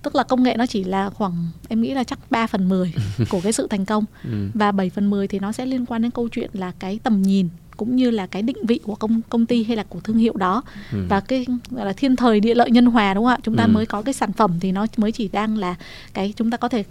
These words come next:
Speaker 1: kiểm soát được, nhưng mà cái thiên thời và cái địa lợi á, à, và cái nhân hòa, cái, cái cộng đồng họ đang xem xét và họ ủng hộ như thế nào thì
Speaker 2: Ừ.
Speaker 1: cái đó thường là cái, cái sự thiếu hụt của, của các founder của Việt Nam chưa, chưa có đủ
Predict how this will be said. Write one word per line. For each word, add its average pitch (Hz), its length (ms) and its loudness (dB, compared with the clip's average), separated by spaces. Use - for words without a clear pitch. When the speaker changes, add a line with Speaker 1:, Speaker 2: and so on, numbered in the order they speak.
Speaker 1:
kiểm 190 120 2
soát 254 180 -4
được, 208 200 2
nhưng 226 140 2
mà 202 60 0
cái 220 140 -6
thiên 233 220 0
thời 214 180 -2
và 196 80 -6
cái 214 120 -6
địa 240 160 -2
lợi 196 220 0
á, 240 80 -8
à, 196 280 -4
và 190 120 -6
cái 190 160 -4
nhân 240 160 2
hòa, 214 240 -2
cái, 214 280 -6
cái 233 120 -8
cộng - 240 0
đồng 202 220 4
họ - 220 -6
đang 220 340 -2
xem 226 300 -2
xét 269 200 -4
và 190 80 -4
họ 185 160 -6
ủng 185 180 0
hộ 185 280 -2
như 208 140 0
thế 226 100 0
nào 202 240 0
thì 214 140 2
Speaker 2:
Ừ. 202 60 4
Speaker 1:
cái 185 80 2
đó 214 220 0
thường 208 300 0
là 180 240 -6
cái, 208 280 -4
cái 240 100 -4
sự - 180 -4
thiếu 208 160 0
hụt 254 200 0
của, 180 320 -2
của 185 180 -2
các 240 220 -8
founder 208 240 -4
của 190 140 -8
Việt 185 100 -6
Nam 214 200 0
chưa, 220 260 -2
chưa 226 140 -2
có 233 100 -4
đủ 220 160 4